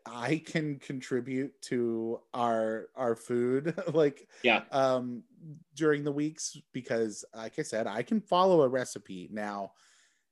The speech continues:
Speaker 1: you know, I always have to make him a little snack because it takes me about thirty to
Speaker 2: <laughs>
Speaker 1: forty-five minutes longer than it takes
Speaker 2: Yeah.
Speaker 1: him.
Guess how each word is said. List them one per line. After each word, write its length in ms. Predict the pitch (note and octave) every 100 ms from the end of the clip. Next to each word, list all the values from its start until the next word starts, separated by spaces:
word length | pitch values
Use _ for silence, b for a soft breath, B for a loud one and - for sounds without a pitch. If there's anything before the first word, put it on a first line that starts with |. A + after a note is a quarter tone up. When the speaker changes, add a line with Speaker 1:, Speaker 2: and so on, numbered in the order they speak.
| _
Speaker 1:
you 180 | B2 G#2+
know, 160 | F#2+ -
I 120 | A#2
always 280 | A#2+ B2+ B2
have 120 | C3
to 80 | -
make 180 | A2+ A2
him 140 | B2
a 60 | G#2
little 240 | G#2 F#2
snack 540 | - - A2+ G2+ F2 -
because 580 | - F2+ - E2+ E2 - -
it 160 | G2
takes 360 | - A2+ - F#2
me 140 | G2
about 280 | F2+ F2+ -
thirty 480 | - F#2 F2+ F2+ F2+
to 160 | F#2
Speaker 2:
<laughs> 20 | A2+
Speaker 1:
forty-five 440 | A2 G#2+ A2 G2
minutes 240 | G2 F#2
longer 800 | G#2+ A2 A#2+ C3 C3 G#2+ G2 F#2+ G#2+
than 140 | G#2
it 100 | G2+
takes 160 | - G3
Speaker 2:
Yeah. 240 | G3+ G3
Speaker 1:
him. 260 | F#2+ F#2